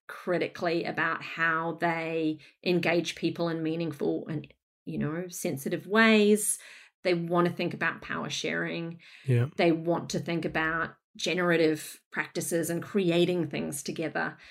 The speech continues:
Speaker 1: Um, and there are, I think, a lot of people trying hard to, to
Speaker 2: To do that.
Speaker 1: to do that and to, to strengthen this kind of practice and way of working.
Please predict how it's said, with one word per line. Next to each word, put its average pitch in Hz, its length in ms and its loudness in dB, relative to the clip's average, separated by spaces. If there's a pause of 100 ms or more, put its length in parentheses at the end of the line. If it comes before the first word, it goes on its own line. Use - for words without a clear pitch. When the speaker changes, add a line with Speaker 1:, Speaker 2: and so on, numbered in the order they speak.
(260)
Speaker 1:
Um, 165 400 -4
and 175 100 0
there 190 160 4
are, 170 260 4
I 165 60 2
think, 165 200 -4
a 156 40 -2
lot 165 140 -2
of 151 100 -12
people 170 300 -6
trying 165 580 -8
hard 175 420 -2
to, 170 300 -4 (420)
to 170 200 0
Speaker 2:
To 135 80 4
do 120 180 6
that. 117 220 2 (520)
Speaker 1:
to 214 100 0
do 190 280 6
that 160 280 2
and 160 140 -2
to, 160 260 -2 (100)
to 165 260 -6 (100)
strengthen 170 500 -4
this 151 340 -8 (160)
kind 160 140 -10
of 143 60 -14
practice 170 440 0
and 160 120 0
way 156 140 2
of 147 120 -2
working. 151 480 -4